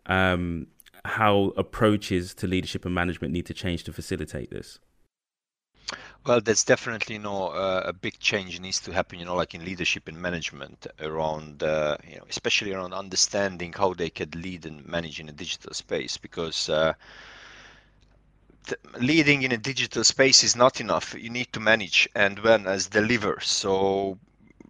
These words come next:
Speaker 2: and that, that, that's the thing. So, you know, it, it, and the, then again, you know, like, the communication plays crucial part of this. And, uh, because all these, you know, like, if you are a leader in a, in a company and you work remotely, you need to make sure that you are approachable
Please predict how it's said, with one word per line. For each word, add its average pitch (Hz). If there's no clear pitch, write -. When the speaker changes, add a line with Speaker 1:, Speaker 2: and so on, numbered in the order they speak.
Speaker 2:
and 101
that, 120
that, 135
that's 135
the 113
thing. 117
So, -
you 110
know, 117
it, 104
it, -
and 113
the, 101
then 113
again, 113
you 107
know, 110
like, 101
the 101
communication 110
plays 104
crucial 123
part -
of -
this. -
And, 87
uh, 90
because -
all 120
these, 107
you 101
know, 98
like, 92
if 117
you 101
are 95
a 92
leader 95
in 95
a, 87
in 95
a 87
company 95
and 90
you 85
work 92
remotely, 90
you 87
need 107
to 107
make 95
sure 98
that 90
you 90
are 87
approachable -